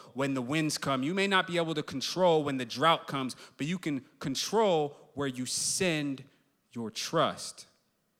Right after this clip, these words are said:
So worship team, you guys can come out. Tonight, it's all about where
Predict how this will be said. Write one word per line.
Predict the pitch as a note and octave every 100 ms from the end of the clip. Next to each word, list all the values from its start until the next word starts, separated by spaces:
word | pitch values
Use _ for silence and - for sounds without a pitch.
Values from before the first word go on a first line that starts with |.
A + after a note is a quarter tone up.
| _ _ _ _ _ _ _ _ - _ _ _ -
So | A#2
worship | A#2+ D#3+ D#3+ D3
team, | D#3 D3+ D3 D3 - _ _ _ _ - -
you | C#3
guys | D#3 D3 -
can | C3
come | C#3
out. | B2+ B2 B2 - - _ _ _ _ _ _ _ _ _ -
Tonight, | D3 D#3 A3 A3 G#3 - - _ - _ _ _ _ _ _ _ _ _ _ _ _ _ _ _ _ _ _ _ _ _ _ _ _ _
it's | B2 B2+
all | D3 D#3+
about | C3+ A#2+ A#2 A2+ - -
where | A2 A#2+ A#2 A2+ A2+